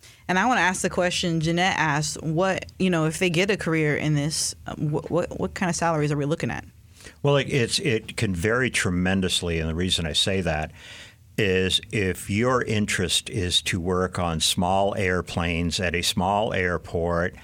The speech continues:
Speaker 2: um, you are gonna work in a situation where you would have very little supervision, uh, a flexible schedule, but you would probably make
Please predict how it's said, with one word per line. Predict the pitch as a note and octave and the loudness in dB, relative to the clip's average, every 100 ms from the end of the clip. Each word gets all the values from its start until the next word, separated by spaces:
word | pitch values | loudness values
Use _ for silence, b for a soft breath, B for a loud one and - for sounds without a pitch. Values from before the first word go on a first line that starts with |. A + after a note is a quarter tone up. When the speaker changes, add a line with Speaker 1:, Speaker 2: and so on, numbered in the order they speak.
| B B B _ | B B B _
Speaker 2:
um, | G2 F2+ F2 F2 D#2+ - - - | 0 2 2 0 -4 -8 -20 -8
you | A2 G2 G#2 G#2 A2+ - | -2 0 2 0 0 -2
are | F#2 | -2
gonna | F#2 G2+ G2 | 0 0 2
work | G2 G2 - | 2 0 0
in | F#2+ | -2
a | F2+ | 0
situation | - F2 F#2+ E2+ E2+ - A#2+ G2 | 0 -2 -2 0 0 0 0 0
where | F#2+ F#2 | 0 0
you | F2+ F#2 | 0 0
would | F2+ | 0
have | F2 E2+ | 0 0
very | F2 F2 | 0 0
little | E2+ F2+ | 0 -2
supervision, | E2 - E2+ F2 F2+ F#2+ F#2+ F#2+ F#2 F2+ B B B | -2 -2 -2 -4 -2 -2 0 0 0 -2 B B B
uh, | D#2 D#2+ D#2 E2 | -2 0 0 -2
a | D#2 | -2
flexible | F#2 E2+ - D#2+ | -4 -2 -2 0
schedule, | - - A#2 A2 - G#2 G#2 - B B | 0 2 2 2 0 0 0 -2 B B
but | G#2+ A2+ A2 A#2 | -6 0 0 0
you | B2+ | 0
would | A#2+ - | -2 -2
probably | A#2+ A2 G#2 G2+ F#2 F#2+ | -2 0 0 0 0 -2
make | F#2+ F2+ E2+ | -2 -2 -2